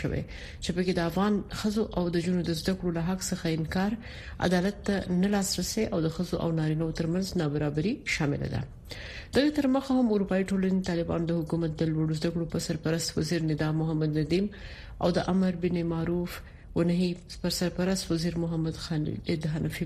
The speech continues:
بندیزونه لګولي وو. ندیم د زده کړې له حق نه، د افغان ښځو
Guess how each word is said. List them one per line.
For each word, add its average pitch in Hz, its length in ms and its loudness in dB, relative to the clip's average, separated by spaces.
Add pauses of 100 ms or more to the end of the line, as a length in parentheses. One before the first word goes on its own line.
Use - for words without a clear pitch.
بندیزونه 151 420 2
لګولي 143 400 0
وو. - 80 -4 (520)
ندیم 190 280 8
د 220 120 6
زده 254 160 6
کړې 254 200 2
له 202 140 4
حق 202 240 0
نه، 208 60 4 (140)
د - 20 2
افغان 170 440 2
ښځو 202 220 2